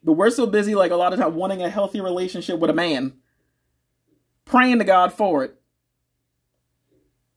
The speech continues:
but not even taking that into our relationship with God.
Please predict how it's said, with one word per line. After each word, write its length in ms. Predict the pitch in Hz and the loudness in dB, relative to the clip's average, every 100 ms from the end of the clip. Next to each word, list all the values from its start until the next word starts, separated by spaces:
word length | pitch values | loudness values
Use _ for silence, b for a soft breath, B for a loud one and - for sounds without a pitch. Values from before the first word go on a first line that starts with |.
| _ | _
but 160 | 170 175 | -6 -2
not 180 | 190 214 | 0 0
even 180 | 208 | 0
taking 340 | 202 226 196 185 | -4 -6 -6 -6
that 140 | 175 | -6
into 320 | 165 165 160 | -6 -6 -4
our 120 | 160 147 | -2 -2
relationship 520 | 143 139 143 139 127 | -2 -6 -8 -12 -12
with 160 | 123 | -12
God. 300 | 113 107 101 | -10 -8 -10